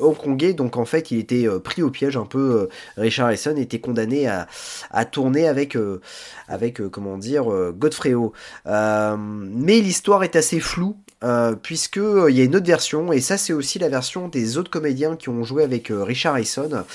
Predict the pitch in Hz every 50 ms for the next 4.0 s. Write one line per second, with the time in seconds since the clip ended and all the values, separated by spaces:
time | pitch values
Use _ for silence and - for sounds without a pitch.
0 | - - - - - - - 120 113 110 107 101 - - 143 - - 156 143 135
1 | - 190 190 - - 151 139 131 131 127 127 123 120 117 120 117 117 113 113 113
2 | 110 110 107 107 104 104 101 101 104 104 101 95 113 127 160 175 170 - - 175
3 | 160 156 160 175 185 175 165 151 143 123 120 123 143 175 175 165 - 160 165 165